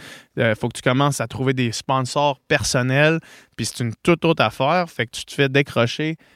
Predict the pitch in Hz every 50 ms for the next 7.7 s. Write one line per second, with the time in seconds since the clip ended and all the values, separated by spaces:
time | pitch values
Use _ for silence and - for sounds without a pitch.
0 | _ _ _ _ - 160 156 - - 135 113 110 110 117 - - _ _ _ _
1 | _ _ _ _ _ _ _ _ _ _ _ _ _ - 127 120 120 120 120 120
2 | 120 117 117 113 117 113 110 - - _ _ _ _ _ - - _ _ _ _
3 | _ _ _ _ _ _ _ _ _ _ _ _ - 127 160 185 180 127 - -
4 | - - _ _ _ _ _ _ _ _ _ _ _ _ _ _ _ _ - -
5 | _ _ _ - - - - 165 151 156 147 - 143 123 127 120 120 143 156 -
6 | - 127 127 139 127 - - 123 113 110 110 113 117 113 117 - - 131 - 131
7 | 120 - 113 110 - - 135 123 113 110 107 113 135 156